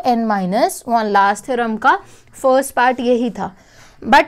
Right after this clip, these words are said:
अब हमें गिवन है कि ये सिंपल तो है, but साथ में ये कंप्लीट भी है, मीन्स हर वर्टेक्स के बीच में एज आएगी ही आएगी। मीन्स अगर वी वन एक मैंने लिया है,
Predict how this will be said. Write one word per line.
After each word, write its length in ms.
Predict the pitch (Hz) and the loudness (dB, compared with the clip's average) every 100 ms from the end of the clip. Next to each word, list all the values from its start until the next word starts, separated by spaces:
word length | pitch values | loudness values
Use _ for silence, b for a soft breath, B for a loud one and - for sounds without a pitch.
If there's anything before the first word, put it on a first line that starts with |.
| - | 2
अब 200 | 302 330 | 2 2
हमें 280 | 359 392 294 | 0 0 0
गिवन 280 | 277 285 | 0 0
है 80 | 330 | 0
कि 120 | 339 | 0
ये 120 | 370 403 | -2 0
सिंपल 440 | 302 240 233 285 | 0 0 2 0
तो 160 | 285 302 | 2 2
है, 260 | 349 370 | 6 4
but 200 | 247 294 | 6 2
साथ 320 | - - 233 233 285 | 0 2 4 2 0
में 100 | 320 | -2
ये 120 | 349 | 2
कंप्लीट 520 | 330 277 277 320 330 | 2 2 0 -2 0
भी 200 | 339 330 | 0 2
है, 220 | 247 - - - _ 247 | 0 -4 -16 -20 _ -6
मीन्स 280 | 320 359 240 | -4 -4 0
हर 320 | 254 320 381 | 4 4 6
वर्टेक्स 440 | 349 320 311 - | 4 2 0 -6
के 120 | - | -6
बीच 280 | 277 277 - | -4 -4 -6
में 100 | 285 | -8
एज 260 | - 262 - | -2 -2 0
आएगी 360 | 233 233 269 302 | 2 4 2 0
ही 100 | 320 | 2
आएगी। 480 | 285 254 220 226 - B B 254 | 4 4 2 -2 -6 B B -2
मीन्स 220 | 285 320 | -2 0
अगर 380 | - 262 294 320 | 2 4 6 4
वी 320 | 240 285 302 | 4 2 4
वन 240 | 262 262 | 6 6
एक 200 | 285 285 | 4 -2
मैंने 260 | 269 262 285 | 0 0 2
लिया 280 | 254 226 240 | 2 4 4
है, 340 | 254 285 440 | 4 2 2